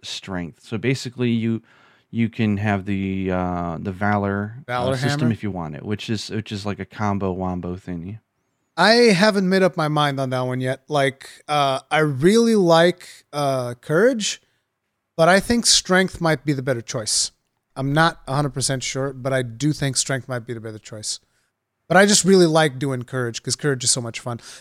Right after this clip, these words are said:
Speaker 2: It, it also might be that Courage is more agile than Strength because you can actually dodge and retain the, the level of, uh, attack that you were at. So, you know, there's some advantage to both of them. I like playing both of them,
Speaker 1: Hmm.
Speaker 2: so it's whatever.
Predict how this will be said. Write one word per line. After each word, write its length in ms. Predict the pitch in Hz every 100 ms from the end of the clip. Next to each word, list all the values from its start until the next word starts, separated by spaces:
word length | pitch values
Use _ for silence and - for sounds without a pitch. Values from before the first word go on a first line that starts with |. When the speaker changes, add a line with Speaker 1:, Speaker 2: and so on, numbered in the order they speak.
| -
Speaker 2:
It, 60 | 190
it 160 | -
also 240 | 240 254 277
might 240 | 262 196
be 120 | 147 190
that 220 | 170 -
Courage 440 | - 175 180 - -
is 260 | 160 147
more 240 | 135 143 -
agile 640 | 143 147 151 165 180 190 185
than 160 | 156 165
Strength 420 | - 180 190 - _ _ _ -
because 300 | 165 175 156
you 60 |
can 100 | 190
actually 320 | 196 190 165
dodge 360 | 135 151 156 143
and 100 | 147
retain 720 | 143 131 147 143 139 135 127 _ _ _ _ _
the, 280 | 135 131 123
the 120 | 120
level 320 | 123 131 127 127
of, 260 | 123 113
uh, 280 | 123 113 107
attack 440 | - 113 - 131 135
that 200 | 147 -
you 60 | 165
were 120 | 165
at. 240 | 170 180 _ _ _ _ -
So, 420 | - 143 135 135 -
you 100 | 160
know, 220 | 131 120 _ -
there's 220 | 156 175
some 440 | - 185 170 147 -
advantage 580 | 143 131 147 143 127 -
to 60 |
both 360 | 120 104 123 120
of 100 | 113
them. 200 | 113 107 _ _ _ _ -
I 80 | 170
like 260 | 165 147
playing 260 | - 131 117
both 240 | 113 113
of 60 | 104
them, 80 | 113
Speaker 1:
Hmm. 60 |
Speaker 2:
so 260 | 110 123 107
it's 300 | 107 - -
whatever. 340 | 104 107 107